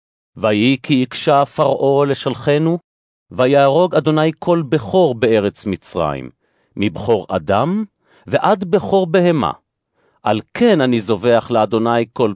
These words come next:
פטר רחם הזכרים, וכל בכור בני אפדה. והיה לאות על ידך, ולטוטפות בין עיניך,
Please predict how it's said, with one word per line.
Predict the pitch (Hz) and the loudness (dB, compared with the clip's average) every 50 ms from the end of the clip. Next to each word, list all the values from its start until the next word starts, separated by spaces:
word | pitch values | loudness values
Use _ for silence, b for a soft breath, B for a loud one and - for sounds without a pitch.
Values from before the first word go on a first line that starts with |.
| - _ | -4 _
פטר | - 165 165 156 - 165 160 147 | -2 -2 -2 0 0 0 0 0
רחם | 131 113 117 120 151 175 - - 165 165 160 135 | 0 -2 -2 0 0 0 0 0 -2 0 0 0
הזכרים, | 147 139 127 120 110 - 151 135 131 127 95 78 71 - _ _ _ _ _ _ _ _ - | -2 -4 -4 -6 -4 -4 -2 0 0 0 -2 -2 -4 -8 _ _ _ _ _ _ _ _ -6
וכל | 110 107 - 90 113 107 98 | -6 -4 -2 0 -2 -2 -2
בכור | 78 80 95 98 101 123 156 180 185 165 | -2 -4 -4 -2 0 0 0 0 0 -2
בני | 143 156 151 147 131 113 95 85 82 80 80 78 _ _ _ _ - | -2 -2 0 0 0 0 0 0 -2 -2 -4 -6 _ _ _ _ -8
אפדה. | 160 - - - - - 78 69 - - _ _ _ _ _ _ _ _ _ _ _ _ _ - | -8 -8 -8 -14 -10 -8 -8 -8 -8 -10 _ _ _ _ _ _ _ _ _ _ _ _ _ -12
והיה | 101 95 131 117 127 123 127 135 135 | -6 -4 -2 0 0 0 2 2 2
לאות | 139 139 139 - - 147 - - - - - | 2 0 -2 -2 0 -2 -2 -2 -6 -8 -2
על | 175 170 170 | -2 0 0
ידך, | 165 175 165 - - 117 120 95 90 101 _ _ _ _ _ _ _ _ - - | 2 0 0 -2 -4 -4 -4 -4 -4 -4 _ _ _ _ _ _ _ _ -2 0
ולטוטפות | 156 160 170 165 - 175 156 - 180 147 - - 202 208 - 160 | 2 2 2 0 -2 -4 -4 -4 -4 -6 -2 -2 -2 -2 -2 -2
בין | 139 185 185 185 180 - | 0 0 0 0 0 0
עיניך, | 160 160 170 202 185 165 - | 0 2 2 0 0 -2 -6